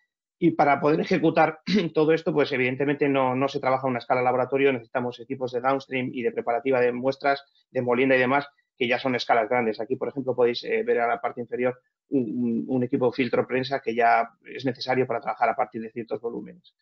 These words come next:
Eh, en relación a, eh, procesos termoquímicos, pues disponemos, como hemos comentado antes, desde equipamiento muy pequeño, analítico, por ejemplo, T G As, muflas, hornos tubulares pequeños, hasta hornos ya, eh, más grandes, con atmósfera controlada,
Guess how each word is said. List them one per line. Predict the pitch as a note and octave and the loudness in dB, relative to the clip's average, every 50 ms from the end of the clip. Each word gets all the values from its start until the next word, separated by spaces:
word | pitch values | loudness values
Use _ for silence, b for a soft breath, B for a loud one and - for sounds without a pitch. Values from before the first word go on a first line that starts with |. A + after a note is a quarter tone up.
| _ _ _ _ _ _ _ _ - | _ _ _ _ _ _ _ _ -4
Eh, | - A#2+ A#2+ A#2 A2+ A2+ A2+ - _ _ _ _ _ _ _ _ _ _ _ - - - - - - - - | 0 2 2 2 2 0 -2 -6 _ _ _ _ _ _ _ _ _ _ _ -14 -14 -14 -14 -18 -10 -4 0
en | G3 C#3+ C3 | 0 2 2
relación | C3+ C3+ C3 C3+ F#3 F#3 F#3+ | 2 2 2 2 4 4 4
a, | F3+ F3+ F#3 F3+ | 4 4 2 2
eh, | - F3 F3 E3+ E3 F#3+ - - - E3+ | 2 0 0 0 -2 -6 -8 -12 -8 -4
procesos | - D#3+ D#3 D#3+ D#3+ D#3 D#3 | -4 -2 -2 -2 -6 -4 -2
termoquímicos, | - E3+ D3+ D#3+ D#3 D#3 G3 F#3 F#3 F#3 F#3+ F#3 F#3 | 0 2 2 2 0 0 0 0 0 0 0 -2 0
pues | - C3+ A#2+ | 0 -2 -2
disponemos, | - A#2 - - A#2 B2+ C3 C#3 C#3 C3+ - | -4 -6 -6 -4 -2 0 0 0 0 -2 -4
como | - - B2+ B2 | -6 -6 -6 -4
hemos | B2 B2 B2 | -6 -6 -6
comentado | C#3 C3 B2 B2+ C#3 | -6 -6 -4 -2 -2
antes, | D3 D3 E3 D#3 D3+ | 0 0 0 0 0
desde | C3+ A#2+ B2 - | -2 -4 -4 -4
equipamiento | - - B2+ - A#2+ C3 C3+ - C3 | -4 -4 -4 -4 -4 -4 -2 0 2
muy | C#3+ C#3+ | 2 2
pequeño, | C#3 C#3 C3 E3 D#3 D3 C#3 B2+ A#2+ | 2 0 0 0 0 2 2 0 -2
analítico, | A#2+ A#2 A#2 A2+ C3 C3+ - D3 C#3+ - E3 D3+ | -2 -4 -6 -8 -8 -6 -2 -2 2 2 2 2
por | C#3+ B2+ | 2 0
ejemplo, | A#2+ C#3 B2+ B2+ A#2+ | -4 -4 -4 -4 -4
T | A#2 B2 | -4 -4
G | - - B2 | -4 -2 2
As, | C#3 C#3+ C3+ | 2 2 2
muflas, | C#3 C#3 C3 - C3+ C#3 C3 C3+ - b b b b b b | 0 -2 -4 -2 -2 -2 -2 -4 -6 b b b b b b
hornos | - C3+ C3+ C3+ B2 B2+ | -2 0 0 0 0 2
tubulares | - C#3+ C#3+ D3 C#3+ C#3+ C#3 | 4 4 6 6 4 2 0
pequeños, | - C3+ - D#3+ D#3 E3+ F3 E3+ - _ _ _ _ _ _ _ | -2 0 2 2 4 2 2 0 -2 _ _ _ _ _ _ _
hasta | - C#3 C3 - - C3+ B2+ B2+ B2+ B2+ | -2 -2 -2 0 0 -2 -2 -2 0 0
hornos | C3 C3+ C#3+ D3 D3+ D3 D3 C3+ | 2 4 4 4 4 2 2 2
ya, | D3 D3 C#3+ C#3+ C#3 C3 A#2+ A#2 A2+ A2+ A2+ | 4 4 4 6 6 6 4 4 2 0 -2
eh, | A2+ A2+ A#2 A#2 | -6 -10 -12 -12
más | B2 B2+ C#3 C#3+ C#3 | -8 -6 -6 -4 -2
grandes, | D#3+ D#3+ E3 E3 D#3 - | -2 -2 -2 -2 -4 -4
con | C3+ A#2 | -4 -6
atmósfera | A2+ A#2 A#2 A2+ - A#2+ B2 | -6 -6 -6 -6 -4 -2 -2
controlada, | - B2+ B2+ B2+ C#3 D3 D#3+ D#3 D#3 D#3 D#3 D#3 D#3 D#3 D#3 C#3 | -2 -2 0 0 2 2 4 4 4 4 6 6 6 4 4 2